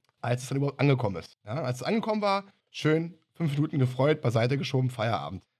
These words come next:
Das ist mir persönlich auch gefallen, deswegen habe ich jetzt auch vor geraumer Zeit mit dem Shoppen wieder aufgehört, weil ich gesagt habe, ich muss mich mehr auf mich besinnen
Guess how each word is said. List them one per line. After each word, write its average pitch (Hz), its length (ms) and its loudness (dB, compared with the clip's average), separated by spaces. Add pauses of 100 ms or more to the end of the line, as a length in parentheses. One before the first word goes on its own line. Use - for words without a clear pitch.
Das 123 160 -4
ist 160 120 -4
mir 190 140 6
persönlich 165 440 2
auch 160 200 0
gefallen, 196 420 0
deswegen 143 280 2
habe 143 120 0
ich 135 40 0
jetzt 151 120 -6
auch 135 120 0
vor 127 160 0
geraumer 127 340 2
Zeit 127 260 0
mit 123 100 -2
dem 120 100 -2
Shoppen 127 300 -2
wieder 107 140 -2
aufgehört, 117 440 0
weil 110 120 -2
ich 113 60 -6
gesagt 113 340 -2
habe, 113 160 0
ich 113 120 -6
muss 123 160 0
mich 117 120 2
mehr 120 120 4
auf 107 120 -2
mich 139 180 0
besinnen 110 400 -2